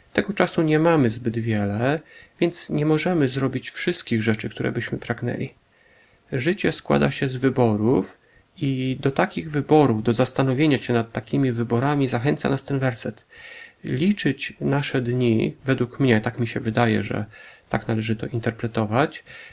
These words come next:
liczyć nasze dni według tego wersetu oznacza to, żeby spędzać je mądrze. Ale te słowa, „naucz nas liczyć nasze dni”, powiązano jeszcze inaczej z mądrością.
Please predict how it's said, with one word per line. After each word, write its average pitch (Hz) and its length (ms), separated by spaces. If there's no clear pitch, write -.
liczyć - 480
nasze 127 280
dni 147 300
według 127 340
tego 123 240
wersetu 160 640
oznacza 143 580
to, 139 320
żeby 131 280
spędzać 139 640
je 131 80
mądrze. 120 540
Ale 135 240
te 135 480
słowa, 139 800
„naucz 135 400
nas 131 220
liczyć 156 300
nasze 120 240
dni”, 151 180
powiązano 139 540
jeszcze 151 360
inaczej 147 440
z - 80
mądrością. - 640